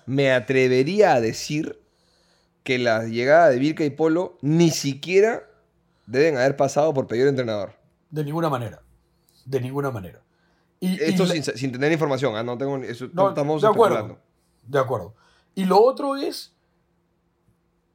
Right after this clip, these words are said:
Speaker 2: que no importa que tengas hasta al P S G, si te van a ganar como se lo ganaron el otro día.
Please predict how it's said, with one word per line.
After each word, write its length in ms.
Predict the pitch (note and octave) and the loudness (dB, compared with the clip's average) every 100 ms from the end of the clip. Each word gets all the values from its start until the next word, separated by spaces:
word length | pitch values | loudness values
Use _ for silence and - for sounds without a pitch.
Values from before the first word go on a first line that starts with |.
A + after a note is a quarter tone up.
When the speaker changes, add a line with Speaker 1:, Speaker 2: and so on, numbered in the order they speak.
| _ _ _ _ _ _ - | _ _ _ _ _ _ -8
Speaker 2:
que 100 | E3 | -4
no 120 | F#3+ | -4
importa 420 | A3 C4+ C4+ A3+ | -2 0 0 0
que 120 | D#3 | -2
tengas 420 | G#3+ G3+ A3 G#3+ G#3 | -4 -4 -2 0 0
hasta 760 | D3+ - C3+ B2+ A#2 A#1+ - _ - | -4 -2 -4 -2 -4 -6 -14 _ -2
al 200 | C#3 A#2+ | -2 2
P 100 | G3+ | 0
S 180 | G3 | 0
G, 320 | E3+ F#3+ C#4 C4 | -2 -4 -4 -6
si 200 | - D3 | -10 -10
te 160 | - | -2
van 140 | C3 F3 | 0 0
a 60 | |
ganar 240 | D#3 D#3 F3+ | 0 -2 -4
como 240 | F3+ D#3+ | -2 -4
se 160 | A#2+ B2+ | -4 -6
lo 120 | A#2+ | -2
ganaron 300 | B2 F3 D#3 | -2 -2 -2
el 60 | |
otro 220 | F3+ F3 G3+ | -4 -2 -4
día. 160 | - | -4